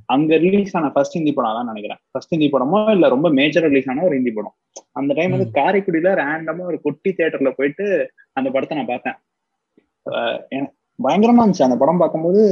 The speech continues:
Speaker 1: அந்த படம் கிரிக்கெட் பத்தி எதுவுமே எனக்கு தெரியாது. சின்ன வயசுல நமக்கு என்ன தெரியும், ஏதோ கூட்டு போறாங்க போய் பாக்கணும்னு தானே பார்ப்போம். So, ஒரு, ஏதோ ஹாலிடேஸ் அப்ப போய் பார்த்தது. பார்த்துட்டு ஒண்ணுமே புரியல, இது என்ன, இது நிஜமா, இது என்ன அப்படிங்கிற மாதிரி இருந்துச்சு.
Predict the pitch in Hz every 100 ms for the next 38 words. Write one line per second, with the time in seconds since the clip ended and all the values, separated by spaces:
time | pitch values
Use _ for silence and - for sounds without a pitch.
0 | 156 123 - _ - - _ 139 131 139
1 | 165 156 175 - 143 131 139 135 127 160
2 | 226 185 147 139 123 113 _ - _ -
3 | - 190 226 190 151 127 127 165 - 107
4 | 104 135 160 151 151 143 135 143 139 127
5 | 123 127 123 123 113 110 107 110 110 _
6 | _ _ _ _ 123 113 107 107 - _
7 | _ _ 139 135 139 139 160 151 165 147
8 | 123 135 170 175 135 127 123 110 - _
9 | _ _ _ _ _ - 170 190 190 202
10 | 214 196 147 120 139 190 233 - 208 220
11 | 151 - _ 135 131 127 143 180 170 131
12 | 117 - 120 123 143 147 135 156 165 131
13 | 123 113 120 165 180 175 151 143 135 135
14 | 151 135 131 -